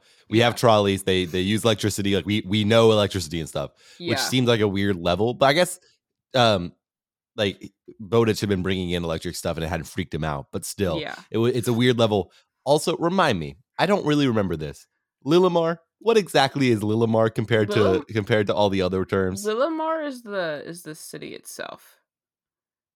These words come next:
Speaker 2: 'Cause Empus is the
Speaker 1: Okay, so
Speaker 2: whole,
Speaker 1: it's actually,
Speaker 2: the
Speaker 1: the
Speaker 2: whole
Speaker 1: city is
Speaker 2: land.
Speaker 1: called Lilimar.
Speaker 2: Yeah, the, the city is Lilimar,
Speaker 1: And then
Speaker 2: and
Speaker 1: the
Speaker 2: Seafront's
Speaker 1: Gal-
Speaker 2: a different.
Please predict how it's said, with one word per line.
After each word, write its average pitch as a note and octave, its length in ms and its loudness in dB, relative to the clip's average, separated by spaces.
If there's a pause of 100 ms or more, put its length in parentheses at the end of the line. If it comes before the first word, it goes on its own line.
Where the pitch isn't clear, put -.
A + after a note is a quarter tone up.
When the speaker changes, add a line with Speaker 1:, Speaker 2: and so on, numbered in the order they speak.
(420)
Speaker 2:
'Cause A3+ 220 -8
Empus C#4 400 -2
is B3+ 100 -10
the B3 100 4
Speaker 1:
Okay, G#3+ 120 4
so F#3+ 60 0
Speaker 2:
whole, - 60 0
Speaker 1:
it's - 80 0
actually, B2 320 4
Speaker 2:
the G#2+ 40 -6
Speaker 1:
the - 60 2
Speaker 2:
whole - 100 0
Speaker 1:
city C#3 200 2
is B2+ 40 4
Speaker 2:
land. C3+ 100 -6
Speaker 1:
called A2 200 4
Lilimar. E2+ 480 0
Speaker 2:
Yeah, C#3 340 0
the, F3+ 340 -8
the F3+ 100 -8
city G#3+ 340 -4
is E3+ 160 -6
Lilimar, C3 460 -8
Speaker 1:
And - 20 -4
then B2 160 2
Speaker 2:
and A#2 80 0
Speaker 1:
the A#2+ 40 -2
Speaker 2:
Seafront's - 340 -8
Speaker 1:
Gal- B2 240 4
Speaker 2:
a E3 120 -6
different. C#3 460 -10